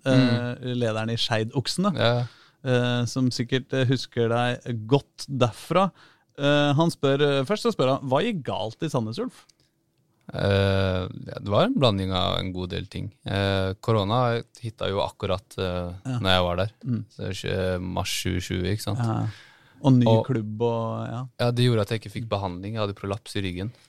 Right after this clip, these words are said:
Speaker 1: Å, ja.
Speaker 2: Så den slet jeg med i fem år, fra, fra januar til mai. Så jeg startet å trene ordentlig i mai.
Speaker 1: Mm.
Speaker 2: Og da hadde jeg havnet så langt bak de andre fysisk da,
Speaker 1: Mm.
Speaker 2: at, eh, det var, det var vanskelig å hente seg inn igjen, og, eh, sesongen startet jo i juni.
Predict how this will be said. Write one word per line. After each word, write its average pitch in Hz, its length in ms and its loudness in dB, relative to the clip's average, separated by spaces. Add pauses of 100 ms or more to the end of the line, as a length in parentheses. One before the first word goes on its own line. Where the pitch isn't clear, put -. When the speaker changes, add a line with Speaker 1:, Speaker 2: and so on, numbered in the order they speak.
Speaker 1:
Å, 117 60 -4
ja. 117 80 -8 (560)
Speaker 2:
Så 107 220 -2
den 104 160 0
slet 98 320 2
jeg 92 100 -2
med 92 340 0
i 92 300 0
fem 95 380 -2
år, 87 160 -2
fra, 92 440 0
fra 98 200 0
januar 87 440 0
til 87 180 -4
mai. 90 300 -2 (140)
Så - 160 -12
jeg 120 80 -4
startet 95 240 2
å - 40 -6
trene 90 200 -2
ordentlig 90 300 -6
i 90 40 -6
mai. 113 400 -2
Speaker 1:
Mm. 104 200 -4 (480)
Speaker 2:
Og - 100 -10
da 101 80 6
hadde 98 140 4
jeg 95 80 2
havnet 90 340 -2
så 90 400 -2
langt 90 260 -4
bak 90 320 0 (200)
de 101 80 0
andre 82 640 -4 (480)
fysisk - 480 -6
da, 113 100 0
Speaker 1:
Mm. 127 280 4 (140)
Speaker 2:
at, - 300 -10
eh, 87 480 2
det 92 100 -6
var, 95 180 2
det 98 120 -6
var 104 100 4
vanskelig 107 380 0
å 107 40 2
hente 107 200 0
seg 92 240 0
inn 82 140 -8
igjen, 107 200 -4
og, 101 180 -4 (180)
eh, - 560 -4
sesongen 95 440 -4
startet 92 360 2
jo 90 60 -2
i 87 200 -2
juni. 90 220 -4